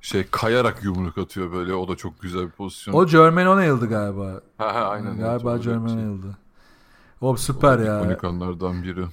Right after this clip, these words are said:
Speaker 2: Şu arkada oynuyor da her-, herkes formasını falan çekiştiriyor. <laughs> Hakemler sadece bakıyor falan. Ron Artest'i götürürken kafasına bir ton şey yağıyor. Kafasını bastırıyorlar.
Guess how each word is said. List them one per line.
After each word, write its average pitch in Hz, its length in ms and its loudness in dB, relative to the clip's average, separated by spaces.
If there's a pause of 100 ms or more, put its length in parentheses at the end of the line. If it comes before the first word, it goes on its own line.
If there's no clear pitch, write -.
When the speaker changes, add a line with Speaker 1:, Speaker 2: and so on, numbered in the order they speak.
(280)
Speaker 2:
Şu 131 200 -2
arkada 127 380 4
oynuyor 147 240 4
da 131 80 4
her-, 120 140 6
herkes 147 380 6
formasını 135 500 4
falan 127 260 4
çekiştiriyor. 110 680 -6 (200)
<laughs> - 200 -4
Hakemler 160 580 8
sadece 143 420 6
bakıyor 131 340 0
falan. 113 320 -2 (800)
Ron 127 120 4
Artest'i 139 500 4
götürürken 143 640 4
kafasına 143 720 2
bir 139 100 0
ton 143 160 4
şey 135 260 4
yağıyor. 117 400 4
Kafasını 117 440 -2
bastırıyorlar. 113 680 -2